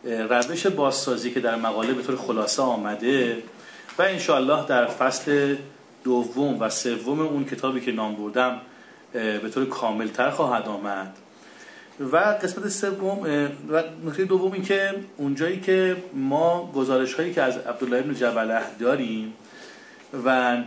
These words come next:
نمی‌تونیم اطمینان پیدا بکنیم که اینها از، اه، کتاب اوست،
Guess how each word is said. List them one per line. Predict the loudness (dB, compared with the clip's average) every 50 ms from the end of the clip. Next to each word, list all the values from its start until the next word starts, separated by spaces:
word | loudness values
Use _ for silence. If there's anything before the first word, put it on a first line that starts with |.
| -8 -12 -12 -10 -10 -10 -12 -12 -6
نمی‌تونیم | -2 0 0 0 0 -2 -2 -2 0 0 0 0 0
اطمینان | -2 -4 -4 -4 -2 -2 0 2 2 2 2 0 -4 -6 -6 -4
پیدا | -4 -2 -2 -4 -4
بکنیم | -4 -6 -8 -8 -10 -10 -10 -10 -10 -12 -16 -18 -16 -8 -4
که | -2
اینها | -2 -2 -2 -4 -6 -8 -4 -2 0 2 2
از، | 2 2 2 0 -2 -6 -10 -14 -16 -14 -10 -10
اه، | -10 -8
کتاب | -6 -4 -2 2 2 2 2 2 2 2 2 2 -2 -4
اوست، | -6 -8 -6 -4 -6 -6 -8 -10